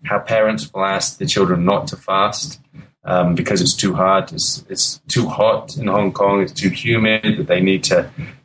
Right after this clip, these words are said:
to, uh, try and keep their energies. And also one, one particularly interesting comment was given by a, a seventeen-year-old young man who talked about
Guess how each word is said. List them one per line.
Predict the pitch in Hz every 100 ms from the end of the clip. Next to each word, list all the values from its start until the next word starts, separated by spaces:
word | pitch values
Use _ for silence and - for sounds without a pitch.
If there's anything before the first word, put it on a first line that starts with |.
| -
to, | - 90 85 80 78
uh, | 78 76 - - -
try | - 107 104
and | 98 95 90 78 - - _
keep | - 123
their | 101 92 90 -
energies. | 113 131 131 123 123 127 - - _ - - _ - _
And | 117 120 123 127 127
also | 127 156 156 127
one, | 123 131
one | 135 139
particularly | 123 - 135 - 113 110 110 104
interesting | 107 110 107 98 - 92 90 87 85 85 - -
comment | 104 98 90
was | 92
given | - 98 95
by | 87 85 87
a, | 85 76 - -
a | -
seventeen-year-old | 110 101 98 98 95 92 90 90 87 - _ _ - - _
young | 95 95
man | 95 95 92
who | 92 101 92
talked | 90 107 -
about | - 95 90